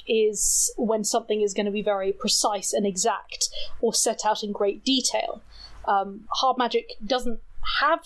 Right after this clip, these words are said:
to be so defined that there is no wriggle room, however. You can blur the edges to allow for that sense of wonder, uh, when new elements are introduced. And, uh,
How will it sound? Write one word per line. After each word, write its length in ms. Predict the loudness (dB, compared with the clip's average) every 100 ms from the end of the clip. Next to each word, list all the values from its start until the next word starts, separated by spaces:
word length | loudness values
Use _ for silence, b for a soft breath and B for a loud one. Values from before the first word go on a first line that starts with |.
| 0
to 100 | 0
be 240 | 2 0
so 280 | 0 2 2
defined 720 | 0 -2 0 0 -2 -6 -4 -2
that 140 | 0 2
there 180 | 2 2
is 180 | 0 0
no 140 | 0 0
wriggle 280 | 0 2 0
room, 220 | 0 -4 -6 -2 0
however. 300 | 2 0 -2 -8
You 160 | -10 -6
can 640 | 0 2 2 2 0 -2 -6 0
blur 300 | 2 4 4
the 180 | 2 0
edges 380 | 0 0 -2 -2
to 160 | 0
allow 440 | 2 2 2 0 -2
for 60 | -2
that 220 | -2 0
sense 300 | 0 0 -2
of 160 | -6 0
wonder, 460 | 0 0 -2 0 -2 B B B B
uh, 160 | 2 0 0
when 300 | 0 0 2
new 220 | 2 2
elements 500 | 2 0 0 0 0 2
are 200 | 2 2
introduced. 960 | 2 -2 -2 0 0 0 -2 -2 -2 -4 0
And, 360 | 0 2 2 2
uh, 180 | 2